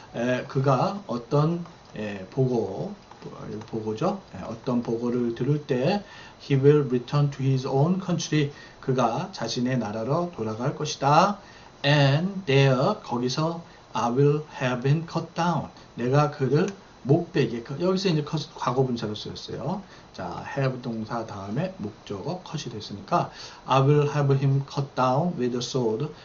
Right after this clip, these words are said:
칼로, 어, 목베이게 하리라 이렇게 되겠죠. 어, 칠 절 전체 보십니다. Listen, 듣거라. I'm going to put a spirit in him. 아, 내가, 음, 한 영을 그 안에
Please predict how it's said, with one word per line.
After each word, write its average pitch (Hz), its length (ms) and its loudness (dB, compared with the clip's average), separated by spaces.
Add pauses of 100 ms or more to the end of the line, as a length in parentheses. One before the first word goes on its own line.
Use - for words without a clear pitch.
(160)
칼로, 160 680 2
어, - 100 -6
목베이게 123 840 -2 (100)
하리라 175 320 -2 (280)
이렇게 113 240 -6
되겠죠. 98 420 -12 (520)
어, 107 140 -8
칠 170 160 -4
절 - 300 0
전체 123 260 -6
보십니다. 101 600 -8
Listen, 180 560 2 (120)
듣거라. 123 640 0
I'm 143 300 2
going 160 260 4
to 180 140 -2
put 147 160 0
a 139 60 4
spirit 135 440 2
in 120 100 -2
him. 120 360 -2 (380)
아, 123 220 2
내가, 135 560 6 (160)
음, 117 180 -4
한 143 320 2
영을 147 500 2
그 117 220 -6
안에 131 420 0